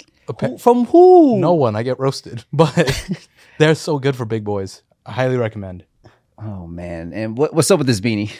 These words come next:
Speaker 2: Bro, my head's cold and I have bad hair. You
Speaker 1: Your
Speaker 2: know what I'm
Speaker 1: head's
Speaker 2: saying? I, I, I, you know, I'm trying to grow out my hair. Because my girlfriend was like, "Oh, you bamboozled me."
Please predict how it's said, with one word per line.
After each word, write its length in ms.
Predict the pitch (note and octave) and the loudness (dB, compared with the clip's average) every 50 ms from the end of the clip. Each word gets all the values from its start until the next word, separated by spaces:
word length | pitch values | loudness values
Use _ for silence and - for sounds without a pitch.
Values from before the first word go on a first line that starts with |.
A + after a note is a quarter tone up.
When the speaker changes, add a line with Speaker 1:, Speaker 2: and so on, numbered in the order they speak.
| B2+ A#2 - A#2+ - - - - _ | -18 -18 -18 -12 -10 -10 -10 -10 _
Speaker 2:
Bro, 220 | - G#2 B2 E3+ G3+ | -14 -8 -6 -4 -4
my 100 | D#3+ C3+ | -2 -2
head's 200 | D#3 F3+ D#3 - | -2 -4 -4 -4
cold 300 | - D3+ F3 G3 E3 - | -4 -4 -4 -4 -2 0
and 160 | C#3+ D#3 F3 | 2 4 6
I 40 | E3+ | 6
have 160 | D#3+ D3 C3 | 6 6 6
bad 180 | C3+ C3 C3 A#2 | 6 6 6 4
hair. 160 | A#2+ A#2+ A2 G2+ | 4 0 0 0
You 120 | G2 G2+ | 0 -2
Speaker 1:
Your 20 | |
Speaker 2:
know 60 | D#3 D3+ | -2 -2
what 140 | C3+ A#2 A#2+ | -4 -2 0
I'm 40 | B2+ | 0
Speaker 1:
head's 280 | B2+ C#3 D3 D3 C#3 - | 2 2 2 0 0 -4
Speaker 2:
saying? 220 | C#3 D3+ - - - - | -4 -4 -4 -6 -8 -6
I, 40 | C#3+ | -6
I, 20 | |
I, 0 | |
you 180 | D#3 D3+ D3+ D#3+ | -4 -2 2 2
know, 80 | D#3+ | 2
I'm 80 | D3+ D3 | 2 2
trying 220 | - G3 G3+ F#3+ | 2 2 2 2
to 20 | D#3+ | 4
grow 120 | D#3 E3+ | 4 4
out 60 | D#3+ | 4
my 140 | D3+ B2 A2+ | 2 0 -4
hair. 360 | C3+ C#3 C3+ D3 D3+ D3+ - _ _ _ _ | -4 -4 -4 -4 -4 -6 -10 _ _ _ _
Because 380 | - - A#2 A#2 _ - A#2+ B2 | -14 -14 -14 -14 _ -6 -4 -4
my 100 | B2 A#2 A#2 | -2 -2 -2
girlfriend 380 | A2+ C3 C#3 C3+ - C#3+ C3 | 0 0 0 0 0 0 0
was 160 | B2 B2 A2 A#2 | 0 0 -2 -2
like, 340 | A#2+ A2 G#2+ G#2 G#2 - _ | -2 -2 -2 -4 -6 -8 _
"Oh, 160 | - C3+ C3+ | -4 -2 0
you 140 | C3 C3 B2 | 0 0 -2
bamboozled 640 | A2+ A2+ G#2+ A2 A2 G#2 B2 C3 C3+ C3 C#3 C3+ C3 | -4 -4 -4 -4 -4 -4 -4 -4 -2 -2 -2 -2 -2
me." 300 | C#3 C#3 D3 C3+ - | -4 -6 -8 -10 -14